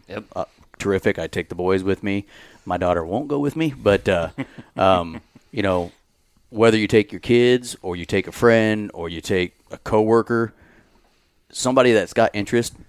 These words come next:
Speaker 2: take them with you. Whether they, you know, like you were saying,
Speaker 1: I
Speaker 2: your
Speaker 1: was gonna,
Speaker 2: first,
Speaker 1: the
Speaker 2: you didn't
Speaker 1: first
Speaker 2: even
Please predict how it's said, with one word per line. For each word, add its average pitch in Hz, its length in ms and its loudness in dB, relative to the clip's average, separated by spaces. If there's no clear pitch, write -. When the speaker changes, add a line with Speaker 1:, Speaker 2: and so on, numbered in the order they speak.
Speaker 2:
take 104 280 -4
them 90 160 -6
with 87 180 -6
you. 80 120 -12
Whether 127 320 2
they, 135 260 2
you 127 100 -4
know, 110 100 2
like 104 180 2
you 123 80 0
were 113 100 2
saying, 98 420 0
Speaker 1:
I 127 40 4
Speaker 2:
your 151 40 6
Speaker 1:
was 143 100 0
gonna, 127 120 6
Speaker 2:
first, 120 180 -2
Speaker 1:
the 139 60 -2
Speaker 2:
you 202 60 4
didn't 208 100 8
Speaker 1:
first 175 40 6
Speaker 2:
even 151 60 8